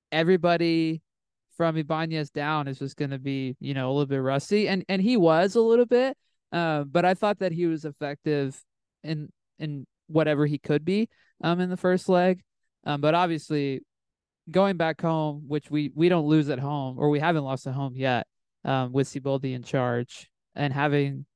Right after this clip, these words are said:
A P G back, it, it's just a different level. I, I think now getting, like, time on the training ground and now being like, "Okay, like, we played a game, we're back in the groove, we've kind of, you know,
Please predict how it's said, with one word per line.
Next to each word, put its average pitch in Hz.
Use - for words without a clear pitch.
A 139
P 135
G 135
back, 117
it, 143
it's 156
just 180
a 165
different 139
level. 135
I, 131
I 147
think 156
now 147
getting, 143
like, 131
time 165
on 151
the 147
training 151
ground 139
and 139
now 139
being 143
like, 131
"Okay, 147
like, 127
we 143
played 156
a 147
game, 143
we're 135
back 139
in 143
the 139
groove, 135
we've 135
kind 139
of, 131
you 139
know, 127